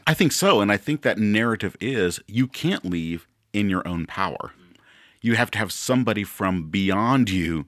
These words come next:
to rescue you. And that's where Romans seven comes in. That's why in Romans seven, I think that Romans seven can be read parallel to Hotel California. These two are, can be read parallel to one another, because in Romans seven, Paul is saying,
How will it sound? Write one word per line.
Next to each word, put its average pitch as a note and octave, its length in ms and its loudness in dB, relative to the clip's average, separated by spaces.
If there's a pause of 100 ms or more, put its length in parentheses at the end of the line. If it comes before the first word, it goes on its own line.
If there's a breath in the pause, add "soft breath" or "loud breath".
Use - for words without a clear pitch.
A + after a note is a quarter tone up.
to - 120 -2
rescue G2 380 0
you. E2 220 -2 (320 loud breath)
And A#2 180 6
that's - 260 0
where A#2 160 6
Romans G2+ 440 2
seven C#3+ 340 -4
comes D2 300 -6
in. G#1 320 -12 (540 loud breath)
That's D3+ 300 0
why C#3+ 160 2
in A2 240 0
Romans A#2+ 400 0
seven, B2 500 -2
I B2+ 60 0
think F#3+ 220 -6
that - 120 -2
Romans C#3+ 400 2
seven C3+ 420 -2
can B2 180 0
be A2+ 80 2
read A#2+ 260 0
parallel B2 460 -2
to A2 100 -6
Hotel C3 340 -4
California. D3+ 600 -2 (580 loud breath)
These D#3 280 0
two D#3+ 200 -2
are, C3 100 2
can C3 180 -2
be C3 80 0
read B2+ 240 -2
parallel D3+ 420 -2
to B2 60 0
one A#2+ 220 0
another, C3 340 0
because G#2+ 400 -6
in A#2 160 -2
Romans D#3 340 -2
seven, C#3+ 380 -2
Paul D3 400 -2
is C3 100 -4
saying, C3+ 300 -4